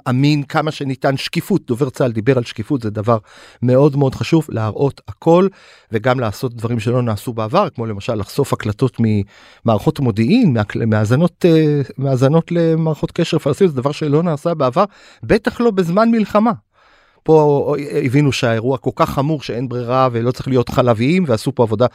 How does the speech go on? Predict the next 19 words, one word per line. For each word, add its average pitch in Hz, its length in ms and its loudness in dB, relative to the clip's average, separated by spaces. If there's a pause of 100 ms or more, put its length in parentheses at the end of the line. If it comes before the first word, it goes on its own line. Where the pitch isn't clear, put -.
(260)
טובה. 120 220 -2
בכלל 214 280 0
במלחמה 151 420 -2
הזאת 147 240 -6
נראה 131 180 0
שישראל, 120 500 -2
בגלל, 110 240 -8
אני 196 120 0
חושב - 120 -14
שזה 160 120 -2
גם 135 180 2
בגלל 117 320 -2
היקף 131 320 -2
המ-, 117 180 0
היקף - 320 -2
הנפגעים, 113 680 2 (880)
אה, 113 140 0 (100)
אה, 110 80 -4 (100)
הכל 147 340 2